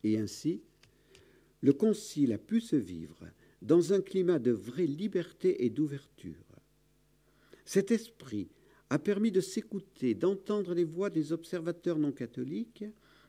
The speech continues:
et de préciser la très importante doctrine sur le collège des évêques, doctrine qui, pour Joseph Ratzinger, a une très forte connotation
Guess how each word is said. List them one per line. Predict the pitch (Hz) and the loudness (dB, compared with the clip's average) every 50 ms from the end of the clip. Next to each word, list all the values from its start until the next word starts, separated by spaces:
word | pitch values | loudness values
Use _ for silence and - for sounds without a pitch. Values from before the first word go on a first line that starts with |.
| _ _ _ _ | _ _ _ _
et | - 160 151 | 6 6 6
de | 147 143 | 6 2
préciser | - - - 147 135 - - 107 101 85 85 107 123 139 139 - - _ _ _ _ _ _ - | 0 0 -2 -4 -4 -4 -8 -10 -10 -8 -6 -4 -4 -4 -4 -6 -12 _ _ _ _ _ _ -8
la | 117 131 | -8 -8
très | - - - - 139 135 117 135 | -8 -10 -4 0 0 0 2 0
importante | 147 135 - - 127 - - _ - 123 117 110 - - | -2 -2 -2 -4 -6 -8 -8 _ -4 -4 -4 -4 -6 -12
doctrine | 90 92 139 139 139 - - _ - - - 104 95 80 87 87 - - - - _ _ _ | -10 -6 -4 -4 -4 -6 -14 _ -20 -16 -12 -12 -10 -10 -12 -16 -18 -20 -20 -20 _ _ _
sur | - - - 113 | -10 -4 -2 0
le | 117 117 | 0 0
collège | 117 - 127 120 113 110 98 87 - | 0 0 0 0 2 0 -2 -6 -8
des | - 117 117 - - 98 | -6 -6 -6 -4 -6 -10
évêques, | 92 87 104 127 147 156 - - - 190 202 - _ _ _ _ _ _ _ _ _ _ - | -14 -8 -8 -8 -8 -8 -12 -18 -20 -20 -20 -20 _ _ _ _ _ _ _ _ _ _ -20
doctrine | 107 98 170 170 170 - - - - - 170 160 117 104 98 | 2 4 4 4 4 2 -6 -16 -2 2 2 2 2 2 -4
qui, | - - - 104 | -8 -12 -16 -16
pour | - _ - 127 123 - | -16 _ -6 -6 -6 -6
Joseph | 98 120 165 165 165 - 127 104 - - | -4 -2 -2 -2 -2 -2 -4 -4 -6 -8
Ratzinger, | - - 151 - - - - 135 110 101 - 92 87 95 107 - - _ _ _ _ _ _ _ _ | -12 -12 -12 -12 -12 -6 -4 -4 -4 -2 -6 -8 -10 -12 -14 -16 -20 _ _ _ _ _ _ _ _
a | 135 143 143 - - - | -4 -4 -4 -4 -2 0
une | 127 113 101 107 | 0 0 0 -2
très | - - - - - 170 165 | -4 -6 -12 -2 -2 -2 -2
forte | - - - 139 131 - - - 123 - - _ | -2 -4 -4 -4 -4 -4 -8 -14 -18 -18 -18 _
connotation | _ - 175 156 131 120 110 - 90 - - - - - 120 120 120 | _ 2 2 4 2 0 -4 -6 -12 -16 -18 -18 -6 -4 -4 -4 -4